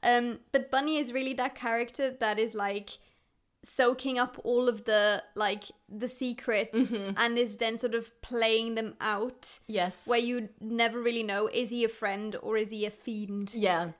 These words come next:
Speaker 1: type
Speaker 2: yeah.
Speaker 1: situation. And that is what I thought was so weird, because they're very much like, "Oh, we're a group, we're exclusive, like, we're only, like, six people." But then you realize that, like, there's a lot of, like, secrets, like,
Speaker 2: Mm-hmm.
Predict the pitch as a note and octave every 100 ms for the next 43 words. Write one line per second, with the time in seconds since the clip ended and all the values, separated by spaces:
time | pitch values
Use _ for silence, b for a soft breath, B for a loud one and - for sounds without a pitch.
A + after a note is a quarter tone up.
0 | _ G3 G#3+ F3 F3 G#3+ A#3 F#3+ G3 -
1 | - A#3+ B3+ E4+ D4+ C#4+ B3+ A#3+ - C4
2 | B3 B3 A#3 - A3+ A3 B3+ B3+ A#3 A3+
3 | A3+ A3+ A#3+ B3+ - A3+ - B3+ B3 B3
4 | A#3 A3 C4 B3 - A3+ A#3 - - B3+
5 | B3+ A#3 G#3 G3+ G3+ G#3 - B B A3+
6 | A3 A#3 A#3 G#3+ G#3+ - A3 - - B3+
7 | B3 - G#3 G3+ B B B A#3+ A#3 A#3
8 | A#3+ A#3+ G#3 A#3 A#3 A3+ A3+ A#3 G#3 G#3
9 | G3 G3 G3 G3+ A3+ A3 A3 A#3 E4 -
10 | D4+ B3+ A3+ - - B3 B3 - A3+ G3+
11 | - G#3 G3 G#3 F#3+ G#3